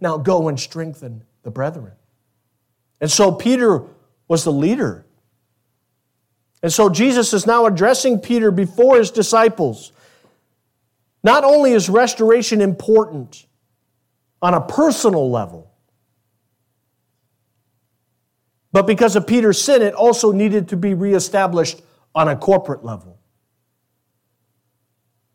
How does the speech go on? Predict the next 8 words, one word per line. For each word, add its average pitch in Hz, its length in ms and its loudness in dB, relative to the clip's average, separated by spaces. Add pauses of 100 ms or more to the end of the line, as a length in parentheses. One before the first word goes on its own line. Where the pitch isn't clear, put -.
(2000)
And 139 160 -4
Peter 220 240 4
would, 247 220 4
in 233 100 2
fact, 247 300 0
be 247 120 2
that 214 240 2
rock 190 560 -2